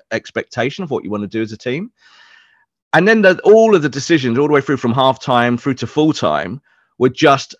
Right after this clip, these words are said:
about firefighting. And I think if you're in that mindset,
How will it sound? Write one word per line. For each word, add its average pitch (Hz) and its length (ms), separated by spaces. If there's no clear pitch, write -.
about 107 540
firefighting. 90 880
And 131 100
I 208 60
think 240 200
if 190 80
you're 180 220
in 185 100
that 143 140
mindset, 131 580